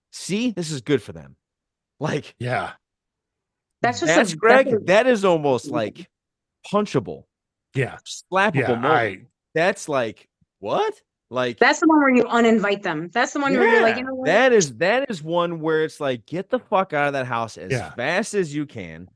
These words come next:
Speaker 2: "What are you
Speaker 3: Yeah.
Speaker 2: doing for Christmas next year?" "Not coming over." Like,
Speaker 1: Yes,
Speaker 2: that's
Speaker 3: Yeah,
Speaker 1: exactly.
Speaker 3: 'cause you
Speaker 2: we're
Speaker 3: just, you just
Speaker 2: going
Speaker 3: literally crushed a four and a six-year, you just crushed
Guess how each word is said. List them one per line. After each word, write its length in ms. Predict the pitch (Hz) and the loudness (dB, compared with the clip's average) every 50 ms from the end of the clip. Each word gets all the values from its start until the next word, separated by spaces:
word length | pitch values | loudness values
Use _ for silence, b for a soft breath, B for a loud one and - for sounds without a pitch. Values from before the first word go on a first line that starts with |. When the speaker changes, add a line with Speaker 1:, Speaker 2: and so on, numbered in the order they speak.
| _ _ _ _ | _ _ _ _
Speaker 2:
"What 160 | - 135 143 | 2 4 4
are 40 | 143 | 6
you 60 | 147 | 6
Speaker 3:
Yeah. 40 | - | 4
Speaker 2:
doing 140 | 147 147 143 | 4 4 2
for 100 | 135 139 | 0 -2
Christmas 380 | 120 - 143 139 - 131 117 - | -2 0 0 0 0 -2 -4 -4
next 160 | 127 110 - | -4 -6 -6
year?" 160 | - 98 92 - _ | -8 -10 -12 -10 _
"Not 280 | - 135 139 139 143 131 | -2 0 0 0 0 -2
coming 260 | - 147 131 123 110 | -2 -2 -2 -2 -2
over." 200 | 101 90 80 - | -6 -8 -12 -16
Like, 60 | _ _ _ _ | _ _ _ _
Speaker 1:
Yes, 260 | 175 185 151 113 101 - | 0 2 2 2 2 0
Speaker 2:
that's 200 | 127 117 113 247 | 2 2 4 4
Speaker 3:
Yeah, 60 | 311 349 269 | 4 4 4
Speaker 1:
exactly. 160 | 214 202 269 | 2 2 2
Speaker 3:
'cause 80 | 262 233 | 4 4
you 120 | 277 302 285 | 4 4 4
Speaker 2:
we're 140 | 339 269 240 | 4 2 4
Speaker 3:
just, 120 | 247 262 | 4 4
you 100 | 254 - - | 4 6 6
just 140 | 339 220 - | 4 2 2
Speaker 2:
going 80 | 254 | 2
Speaker 3:
literally 380 | 254 277 285 - - 269 269 240 | 0 0 -2 -4 -6 -6 -6 -6
crushed 440 | - - 254 262 240 214 - - - | -6 -4 0 0 0 0 0 -4 -4
a 100 | - 233 | -2 -4
four 300 | 226 - - 233 226 233 | -2 -2 -2 -2 0 0
and 80 | 233 233 | -2 -4
a 40 | 226 | -4
six-year, 380 | 220 - 226 220 - - 214 - | -4 -6 -6 -6 -6 -8 -8 -6
you 180 | 220 214 277 311 | -4 -2 -2 -2
just 200 | 311 403 - - | -2 -4 -6 -6
crushed 320 | - 311 302 294 - - | -4 -4 -4 -4 -4 -8